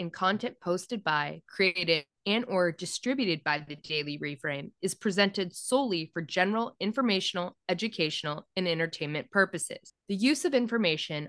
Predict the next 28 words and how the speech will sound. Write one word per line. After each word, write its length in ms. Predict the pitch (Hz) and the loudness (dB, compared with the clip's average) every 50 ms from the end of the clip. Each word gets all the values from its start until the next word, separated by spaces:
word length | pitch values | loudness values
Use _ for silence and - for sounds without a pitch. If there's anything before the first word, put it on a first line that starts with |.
| - - | -4 -4
on 120 | 175 165 | -2 -2
The 40 | 170 | -2
Daily 400 | 160 - 170 175 180 214 240 240 | -2 0 0 0 0 0 -2 -2
Reframe 400 | 208 185 180 175 196 185 185 190 | 0 -2 -2 0 -2 -2 -4 -2
podcast 600 | - 165 143 143 147 - 151 143 143 147 147 - - _ _ - | -2 0 0 0 -2 -2 -2 0 0 0 -2 -6 -14 _ _ -4
and 100 | 165 160 | -4 -4
The 60 | 156 | -2
Daily 400 | 156 170 170 190 196 247 262 269 | 0 0 0 0 0 0 0 0
Reframe, 580 | 240 254 254 240 - 160 143 135 135 151 202 214 _ _ _ _ - | 2 0 0 0 -2 -4 -4 -4 -4 -6 -8 -12 _ _ _ _ -2
including 460 | 196 196 185 - 202 190 180 175 170 165 | -2 -2 0 2 4 4 4 4 2 0
information 580 | 165 - 214 220 208 180 180 - - 214 208 | -2 0 0 0 0 0 0 0 -2 -4 -2
found 320 | 202 175 160 160 190 220 196 | 0 2 4 4 4 4 2
on 320 | 147 139 143 147 156 160 - _ | 2 2 2 0 -4 -8 -14 _
or 140 | - 180 180 | -4 -4 -2
distributed 680 | 160 175 175 - - - 247 254 220 196 170 165 160 156 | -2 -4 -6 -6 -4 0 0 0 0 0 0 0 -2 -2
through 260 | - - 165 160 160 | -4 -2 -2 0 0
its 180 | 170 202 196 - - | 0 -2 -6 -6 -6
Instagram, 640 | 170 170 165 - - 196 - 208 208 220 240 254 254 - _ - | -6 -6 -6 -6 -8 -6 -2 0 2 2 2 0 -4 -8 _ -4
TikTok, 580 | - 190 156 - - 165 151 147 156 156 - _ - | -2 -2 -2 -2 0 0 2 2 0 -2 -4 _ -4
and 160 | 180 175 175 | -2 2 4
website, 540 | 202 240 214 - - 151 139 135 160 - _ _ _ _ _ _ _ _ _ | 4 2 2 0 -4 -4 -2 -2 -4 -8 _ _ _ _ _ _ _ _ _
or 100 | - 208 | 2 2
materials 640 | 220 214 202 208 - 269 277 277 277 277 269 - - | 4 4 2 2 0 0 2 2 2 2 2 2 2
linked 240 | 196 202 214 220 - | 0 0 0 0 -2
from 160 | - 185 175 | -6 -6 -4
the 80 | 170 | -6
podcast, 640 | 160 - - 156 160 170 - 196 185 202 226 220 - - _ - | -4 -2 0 0 0 0 0 -2 -2 -2 -2 -4 -8 -12 _ -6
Instagram, 560 | 175 165 - - 175 160 175 160 156 160 175 | -6 -6 -6 -8 -4 -2 0 0 0 0 -2